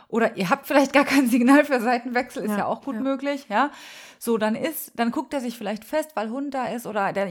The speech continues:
Speaker 1: möchte vielleicht den Fahrradfahrer jagen oder der Fahrradfahrer ist super schnell einfach unterwegs. Dann ist den Hund an der Leine auf die andere Seite zerren einfach die uncoolste Variante. Stattdessen einfach mal die Hand ausstrecken,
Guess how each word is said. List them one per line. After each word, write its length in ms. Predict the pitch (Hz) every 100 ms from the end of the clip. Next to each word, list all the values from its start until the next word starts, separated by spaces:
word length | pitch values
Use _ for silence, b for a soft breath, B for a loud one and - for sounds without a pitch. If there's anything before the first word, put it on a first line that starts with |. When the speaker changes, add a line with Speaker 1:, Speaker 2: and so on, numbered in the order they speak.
| -
Speaker 1:
möchte 260 | 226 233 233
vielleicht 220 | 226 226
den 60 | 226
Fahrradfahrer 540 | 262 247 240 240 214
jagen 320 | 214 220 226
oder 140 | 202 196
der 100 | 196
Fahrradfahrer 500 | 247 247 247 226 -
ist 140 | 196
super 320 | 262 330 320
schnell 320 | - 285 302
einfach 300 | 285 190 208
unterwegs. 680 | 185 196 220 240 226 285 - B B B B B
Dann 160 | 226 220
ist 240 | 254 -
den 220 | 240 233
Hund 400 | 247 330 247 247
an 160 | 262 311
der 140 | 311
Leine 440 | 285 262 285 254 -
auf 100 | 208
die 100 | -
andere 220 | 214 214
Seite 260 | 214 233 220
zerren 300 | - 196 214
einfach 240 | - 202
die 180 | 208 - -
uncoolste 640 | 277 311 - 165 - 151
Variante. 560 | 165 160 160 170 - 415 - B B B B B
Stattdessen 640 | - 262 247 311 330 349 - -
einfach 380 | 302 359 359
mal 420 | 311 285 285 277 -
die 180 | 220 208
Hand 200 | 277 330
ausstrecken, 760 | 302 - - 302 294 285 294